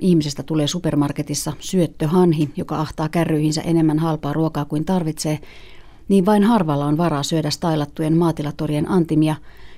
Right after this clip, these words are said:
joissa puolesta litraa maitoa saa maksaa kolme ja puoli euroa. Länsimainen ruokapaniikki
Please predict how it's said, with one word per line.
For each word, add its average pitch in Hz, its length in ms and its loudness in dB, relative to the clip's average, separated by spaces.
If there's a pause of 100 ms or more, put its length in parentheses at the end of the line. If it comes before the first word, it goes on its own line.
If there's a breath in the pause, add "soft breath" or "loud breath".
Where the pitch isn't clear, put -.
joissa 170 220 0
puolesta 175 400 2
litraa 156 320 0
maitoa 156 400 4
saa 147 160 -4
maksaa 151 300 0
kolme 151 360 -2
ja 185 200 0
puoli 147 300 -8
euroa. - 400 -10 (1800 loud breath)
Länsimainen 226 520 4
ruokapaniikki 175 840 2